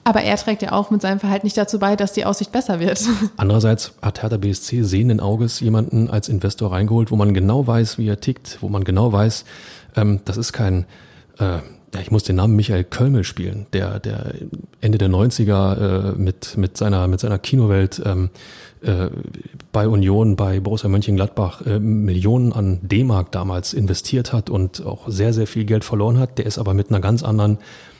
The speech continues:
Speaker 2: Idee dort rangetreten. Bei dem war auch die Fußballromantik in irgendeiner Form noch vorhanden. Und, äh, ich glaube, dass das bei Lars Windhorst nicht der Fall ist, ohne ihn zu kennen. Das ist jetzt Spekulation, meine Interpretation, so wie man ihn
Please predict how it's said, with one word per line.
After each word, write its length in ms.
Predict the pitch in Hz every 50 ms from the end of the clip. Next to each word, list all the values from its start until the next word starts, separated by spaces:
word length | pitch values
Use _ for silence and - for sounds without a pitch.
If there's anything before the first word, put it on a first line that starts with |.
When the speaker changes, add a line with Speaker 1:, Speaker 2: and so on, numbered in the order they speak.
| _ _ -
Speaker 2:
Idee 340 | 113 98 90 - 104 127 143
dort 220 | 135 123 120 120
rangetreten. 680 | 120 120 135 127 127 - - - 131 135 - 143 139 -
Bei 100 | - 92
dem 280 | 90 - 98 110 113 101
war 120 | 101 104
auch 120 | 107 101 -
die 100 | - -
Fußballromantik 960 | - - - 143 - - 113 107 95 98 95 95 95 113 139 - 147 - -
in 80 | 127 120
irgendeiner 320 | 123 117 127 123 113 104
Form 220 | - - 120 120
noch 160 | 123 117 113 -
vorhanden. 500 | - 127 95 110 117 135 - 175 170 - - - - - - - - - - - - - _ _ - -
Und, 420 | - 113 113 110 98 95 - -
äh, 420 | 90 113 107 101 104 101 110 - - - - - _ _ _ _ _ _ _ _ - -
ich 120 | - - -
glaube, 200 | - 113 113 110
dass 140 | 98 95 -
das 160 | - 101 -
bei 120 | - 107
Lars 220 | 101 98 98 - -
Windhorst 380 | 107 107 - 104 95 - -
nicht 180 | 107 101 - -
der 60 | 98
Fall 240 | - - - 101 95
ist, 220 | 98 - - - -
ohne 180 | 101 107 117
ihn 140 | 120 110 101
zu 140 | - - -
kennen. 320 | - - 110 110 131 135
Das 160 | - 107 -
ist 140 | - - -
jetzt 100 | 107 -
Spekulation, 720 | - - - 104 - - 92 85 - - - 104 120 143 143
meine 240 | 110 101 101 107 110
Interpretation, 800 | 113 104 107 101 - - - - 98 - - - 110 110 127 123
so 240 | 104 95 98 104 107
wie 100 | 104 101
man 160 | 98 98 113
ihn 340 | - 104 101 104 104 104 -